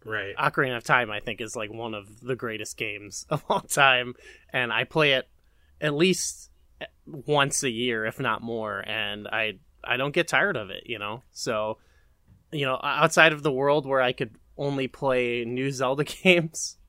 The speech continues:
Speaker 2: um, I would not have a hard time playing Ocarina of Time forever.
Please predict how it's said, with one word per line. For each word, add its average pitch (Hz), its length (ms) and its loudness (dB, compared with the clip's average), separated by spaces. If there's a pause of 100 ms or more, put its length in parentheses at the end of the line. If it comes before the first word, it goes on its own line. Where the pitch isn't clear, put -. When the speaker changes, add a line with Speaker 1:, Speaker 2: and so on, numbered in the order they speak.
(120)
Speaker 2:
um, 107 400 -2 (420)
I 117 80 -4
would 113 160 -4
not 104 240 -4
have 101 200 -4
a 98 320 -6 (240)
hard 113 280 -4
time 95 300 -6
playing 98 240 -6
Ocarina 101 440 -8
of 92 100 -18
Time 95 440 -10
forever. 101 520 -10